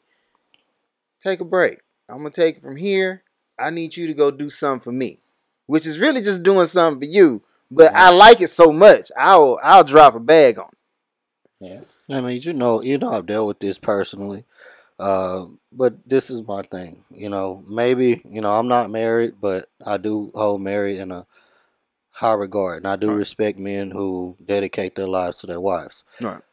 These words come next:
Speaker 3: Uh, for the simple fact of this, you made vows. I don't give a <laughs> fuck about none of that. You made vows.
Speaker 1: Right.
Speaker 3: Period. So if you feel neglected, your wife had one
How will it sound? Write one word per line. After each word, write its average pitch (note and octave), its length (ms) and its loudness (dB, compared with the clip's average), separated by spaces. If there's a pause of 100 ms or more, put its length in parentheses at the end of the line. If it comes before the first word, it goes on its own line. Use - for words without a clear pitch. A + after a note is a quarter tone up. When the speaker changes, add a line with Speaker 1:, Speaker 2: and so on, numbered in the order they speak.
(140)
Speaker 3:
Uh, F#2 520 -4
for A2+ 180 -4
the G#2 100 -6
simple A2+ 360 -6
fact A2 360 -2
of F#2 140 -8
this, F#2+ 480 -8 (880)
you G2 100 -18
made A2+ 280 -2
vows. G#2+ 500 2 (1200)
I F2 160 -20
don't A2 140 -8
give G#2+ 160 -2
a G2 60 -4
<laughs> - 80 -20
fuck - 260 -6
about A2 320 -8
none C3+ 260 -2
of A#2+ 80 -2
that. F2 160 -12 (560)
You C3 120 -8
made D3+ 200 4
vows. C3 560 -2 (220)
Speaker 1:
Right. - 200 -8 (460)
Speaker 3:
Period. C3 440 2 (460)
So B2 200 -4
if A#2 100 -6
you F3 160 -8
feel F3 320 0
neglected, A2+ 720 -4 (320)
your A#2 200 -12
wife C3 580 -4 (120)
had G#2 380 -12
one D3 580 -6